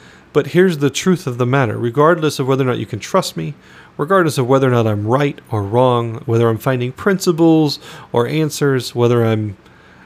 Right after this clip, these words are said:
living heaven on earth or I'm building hell,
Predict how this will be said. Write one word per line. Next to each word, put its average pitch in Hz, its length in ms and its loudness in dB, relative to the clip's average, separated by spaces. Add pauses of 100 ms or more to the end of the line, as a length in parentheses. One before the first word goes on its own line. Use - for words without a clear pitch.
(140)
living 156 340 4
heaven 139 260 0
on 127 160 2
earth 123 260 0
or 113 140 0
I'm 107 180 -4
building 135 340 2
hell, 113 420 0